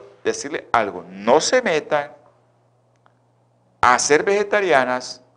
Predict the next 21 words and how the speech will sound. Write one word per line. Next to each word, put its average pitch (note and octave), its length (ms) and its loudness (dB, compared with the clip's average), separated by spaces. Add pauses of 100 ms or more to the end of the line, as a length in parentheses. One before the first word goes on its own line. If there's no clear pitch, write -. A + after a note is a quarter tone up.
(240)
las G#2 160 -4
mujeres A2+ 640 -2 (560)
o G2+ 120 0
aquella B2+ 380 0
pareja A#2 400 2
decide A#2+ 340 -4
ser B2 180 -4
vegetariano, B2+ 680 -6 (320)
sino C3 340 -6
consultar D#3+ 800 -2 (240)
de C#3 200 -2
dónde G3 580 -4
van C#3 260 -2
a E3 80 -4
obtener C#3 460 -6
todos E3+ 480 0
los D#3 120 -4
micronutrientes, C#3 760 -14 (1000)
porque A#2+ 260 -4
eso C#3+ 180 -4
es D3+ 80 -2